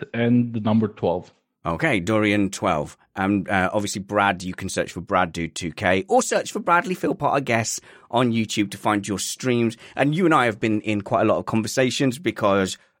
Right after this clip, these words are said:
Speaker 2: uh, doing iRacing streams, particularly in V R, it's a,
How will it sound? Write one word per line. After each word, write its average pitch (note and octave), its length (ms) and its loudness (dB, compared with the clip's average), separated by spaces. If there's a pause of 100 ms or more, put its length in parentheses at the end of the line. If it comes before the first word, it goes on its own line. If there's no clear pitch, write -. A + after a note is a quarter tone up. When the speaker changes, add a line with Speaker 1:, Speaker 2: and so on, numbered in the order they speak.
Speaker 2:
uh, G2+ 120 -4
doing B2+ 360 -2
iRacing A#2 400 2
streams, A#2+ 380 2
particularly G#2+ 600 -4
in G#2 140 0
V G#2 220 -2
R, G2 260 4
it's G#2 220 -6
a, F#2+ 60 -2